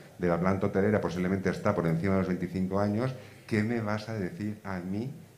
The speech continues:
después de veinticinco años haciendo de camarero, camarera de pisos o recepcionista, que ahora me tengo que formar?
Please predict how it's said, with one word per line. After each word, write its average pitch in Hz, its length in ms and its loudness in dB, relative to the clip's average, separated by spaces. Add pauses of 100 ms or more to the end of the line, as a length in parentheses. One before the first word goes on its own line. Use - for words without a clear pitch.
después 90 380 -2
de 117 60 -2
veinticinco 101 600 -4
años 107 300 -2
haciendo 101 280 -2
de 107 120 0
camarero, 92 520 -2
camarera 90 380 0
de 107 100 0
pisos 110 320 -4
o 92 60 -4
recepcionista, 98 800 -4 (320)
que 90 80 -2
ahora 104 140 2
me 117 100 -2
tengo 120 180 -2
que 117 120 0
formar? 120 420 -2